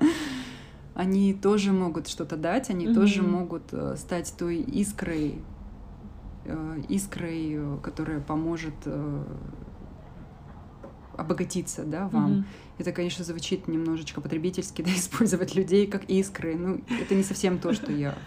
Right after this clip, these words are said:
Speaker 1: вкладываю.
Speaker 2: Мгм.
Speaker 1: Но вообще-то я задумалась, э, о том, что тяга к перемене мест, да, тяга к, э,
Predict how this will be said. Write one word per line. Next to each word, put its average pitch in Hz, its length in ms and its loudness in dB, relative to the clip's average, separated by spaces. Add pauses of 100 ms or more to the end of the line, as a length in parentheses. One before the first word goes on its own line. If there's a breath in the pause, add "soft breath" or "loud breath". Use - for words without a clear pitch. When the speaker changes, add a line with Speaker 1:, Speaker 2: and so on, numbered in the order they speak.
Speaker 1:
вкладываю. 190 580 -2 (120)
Speaker 2:
Мгм. 208 420 4 (460 loud breath)
Speaker 1:
Но 180 580 2
вообще-то 214 460 0
я 180 440 2 (220)
задумалась, 170 960 0
э, 143 420 -6 (120)
о 156 80 -4
том, 208 280 2
что 165 640 -2
тяга 165 460 0
к - 300 -8
перемене 165 440 6
мест, 196 560 4
да, 160 240 0
тяга 165 500 -2
к, - 220 -10
э, 147 420 0